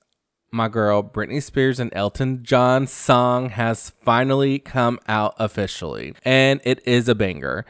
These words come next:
A little different than the demo I initially heard, but still great. Now, straighties, I know I'm biased, but I really, truly think it's good. So I'm gonna need your honest opinion if you like it. Tweet me or message me on I G.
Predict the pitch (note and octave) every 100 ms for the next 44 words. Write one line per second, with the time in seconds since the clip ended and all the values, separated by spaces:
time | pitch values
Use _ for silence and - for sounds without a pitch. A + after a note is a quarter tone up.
0 | _ _ - B2+ B2+ D3+ G#3+ C4 G3 C#3+
1 | E3 D#3+ D3 - C3 B2 G#2 G#2+ G2+ A#2
2 | A2 G#2 G2+ G2+ - G#2 G#2 F2+ F#2 G2
3 | A#2 - A2 - - A2 F#2+ D2+ C#2 -
4 | _ A#2 A2 - E3+ C3 E2+ - - -
5 | - A2 A#2 B2 F3 A3+ F#3+ D3 C#3 C#3
6 | C#3+ - A#2+ C#3 C#3+ A2+ A#2+ A2+ A#2 C3+
7 | C3 C3+ - B2+ A#2+ A#2 A#2 G#2 G2 -
8 | F#2 E2+ - _ - - - A#2+ D#3 F#3+
9 | G#3+ F#3 D#3 D3 - G#2+ A#2 C3+ - -
10 | B2 A#2 A2+ G#2 B2+ G#2 F2+ F#2+ G#2 -
11 | - B2+ D3+ D#3 F3 E3+ E3+ E3+ F3 -
12 | A2+ A2 A#2 - C#3 D3 C#3+ D3 - C3
13 | C3+ B2+ G#2+ A2